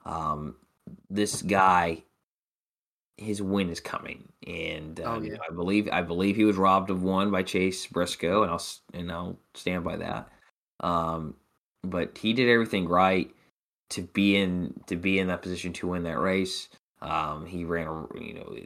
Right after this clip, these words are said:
Speaker 1: he, probably the best race of the year for him, to be honest.
Speaker 2: Man, by far.
Speaker 1: Um, it, it, it's been a struggle at times, and other times it's kind of been, "Okay, we're, we're here," and it's a mediocre day.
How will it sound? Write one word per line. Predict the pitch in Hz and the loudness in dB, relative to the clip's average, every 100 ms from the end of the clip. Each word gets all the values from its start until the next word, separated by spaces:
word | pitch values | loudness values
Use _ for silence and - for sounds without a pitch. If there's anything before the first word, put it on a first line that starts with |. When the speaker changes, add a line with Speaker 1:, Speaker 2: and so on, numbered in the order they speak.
| - _ | -18 _
Speaker 1:
he, | - - - - - - | -16 -14 -14 -14 -16 -12
probably | - 147 302 | -2 2 2
the | - | 0
best | 110 110 104 | 0 0 2
race | 101 98 | 2 2
of | 85 | -2
the | |
year | 82 85 107 | -2 -4 0
for | 156 | 0
him, | 156 165 165 | 0 0 0
to | |
be | 156 139 | 0 2
honest. | 135 165 180 - _ - | 2 0 -2 -8 _ -16
Speaker 2:
Man, | 117 113 | -12 -8
by | 107 | -2
far. | 90 87 87 | 0 2 0
Speaker 1:
Um, | 80 - _ _ _ _ - | -2 -8 _ _ _ _ -6
it, | 98 | -4
it, | - 101 - | -2 -2 -2
it's | 98 - | -4 -2
been | - 117 110 104 - _ - | 0 0 0 -2 -6 _ -10
a | 95 | -8
struggle | - 98 107 123 123 - | -2 2 2 2 0 2
at | 107 113 - | 4 4 0
times, | - 90 95 117 127 | -6 -4 -4 -6 -6
and | 85 | -2
other | 92 92 | -2 -2
times | 90 90 90 | -2 -2 -2
it's | 87 - | -4 -6
kind | - 90 | -4 -4
of | |
been, | 90 92 | -2 -2
"Okay, | 92 90 98 | -2 0 0
we're, | 92 85 85 | -2 -2 -2
we're | 87 95 | -2 0
here," | 98 92 98 98 | 2 2 2 0
and | 90 | -2
it's | 85 90 | -4 -4
a | |
mediocre | 90 87 90 90 - | -2 0 0 0 -2
day. | 80 80 | -4 -6